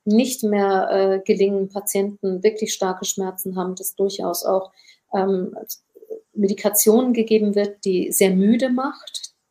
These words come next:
tief müde macht, wo man die Nebenwirkungen vielleicht eine Atemdepression, dass die Atem dann, die Atmung auch, äh, dann irgendwann vielleicht aussetzt, ohne dass Gefühle von Ersticken da sind, dass man das billigend in Kauf nimmt.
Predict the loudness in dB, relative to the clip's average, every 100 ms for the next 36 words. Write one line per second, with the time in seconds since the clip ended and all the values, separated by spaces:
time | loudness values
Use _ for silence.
0 | _ _ -6 -4 0 0 2 0 0 -2
1 | -8 -20 -20 _ -18 4 8 8 8 4
2 | 0 2 4 6 6 4 4 2 0 0
3 | 0 0 -2 -2 -2 0 0 -2 -8 -6
4 | -4 -4 -4 -4 -2 -2 -2 -4 -4 -6
5 | -4 -2 -2 -4 -6 -4 -4 -6 -4 -4
6 | -6 _ _ -6 -2 -2 0 0 0 0
7 | -4 _ _ _ _ -2 0 0 0 -2
8 | 0 -2 -2 -2 -2 -4 -2 -2 0 -2
9 | -4 -8 -16 -12 0 2 2 2 2 2
10 | -2 -4 0 0 0 -4 -6 -6 -6 -6
11 | 0 0 0 0 -2 -2 -2 2 2 4
12 | 2 2 0 0 -10 -20 -12 -4 0 0
13 | 0 -2 0 2 0 -2 -4 -8 -6 0
14 | 0 0 -8 -4 2 2 0 -8